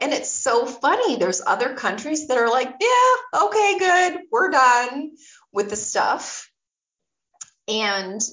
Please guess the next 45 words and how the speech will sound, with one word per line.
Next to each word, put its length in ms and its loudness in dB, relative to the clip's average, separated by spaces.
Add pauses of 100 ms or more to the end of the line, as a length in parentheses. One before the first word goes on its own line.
(120)
you 80 -12
know, 260 -8
it's 280 -12
not 560 -2
happening 500 -2
in 160 -2
Canada. 760 -2
We're 160 -4
like, 320 -4
"You 100 -12
know 120 -4
what? 260 0 (440)
We're 160 -4
gonna 360 -4
force 460 -4
you 120 -8
to 100 -4
be 180 -10
nice. 720 -6 (140)
We're 100 -4
just 180 -6
gonna 160 -4
force 540 -6
you 100 -10
to 80 -10
be 140 -18
nice. 420 -12
If 140 -8
you 80 -18
can't 240 -2
be 80 -4
nice 440 -6
and 160 -14
get 120 -2
along, 520 -4 (180)
we're 80 -10
gonna 180 -4
force 480 -6
you." 60 -20 (880)
And 120 -12
so 140 -8
that's 240 -8
so 440 -6
interesting. 920 -10 (240)
And 460 -2